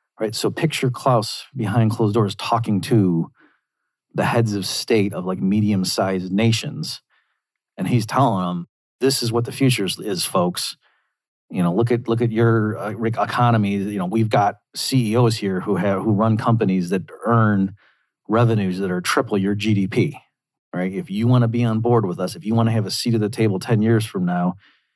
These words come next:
you better play ball with us right now. And so here's, shh, and he slides across the Davos agenda. You know, here's what you need to do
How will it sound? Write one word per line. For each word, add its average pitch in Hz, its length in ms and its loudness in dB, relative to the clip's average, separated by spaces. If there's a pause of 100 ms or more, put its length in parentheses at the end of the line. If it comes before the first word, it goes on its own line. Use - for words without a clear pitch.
(140)
you 113 160 2
better 104 200 2
play 98 200 -2
ball 101 240 2
with 92 100 -4
us 90 120 -4
right 104 220 0
now. 92 280 0
And 90 140 -6
so 87 100 -8
here's, 113 560 2
shh, - 480 -4 (100)
and 190 100 -6
he 85 60 -6
slides 98 380 -2
across 101 560 -2 (680)
the 101 80 -2
Davos 101 500 0
agenda. 92 640 -2 (160)
You 87 80 -10
know, 82 220 -6
here's 117 340 2
what 107 200 -4
you 123 140 4
need 110 200 2
to 98 80 -6
do 90 460 2